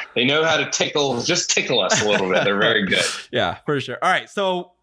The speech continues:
Speaker 2: that's kind of our general consensus, I, I figure, on, on the show so far. Um, and, and let's,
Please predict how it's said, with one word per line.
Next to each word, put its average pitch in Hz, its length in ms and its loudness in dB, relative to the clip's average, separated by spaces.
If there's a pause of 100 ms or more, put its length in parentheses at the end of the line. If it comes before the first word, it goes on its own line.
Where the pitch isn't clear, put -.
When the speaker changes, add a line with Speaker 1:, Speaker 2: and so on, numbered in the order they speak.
Speaker 2:
that's 196 240 0
kind 269 160 0 (340)
of 160 180 -10
our 151 200 2
general 170 360 0
consensus, 151 640 -2
I, 131 180 0
I 131 160 2
figure, 131 440 0
on, 127 200 -2
on 131 120 0
the 127 40 0
show 127 200 0
so 127 160 -2
far. 123 520 -2
Um, 113 500 -2 (140)
and, 131 240 0
and 131 140 -4
let's, 170 280 0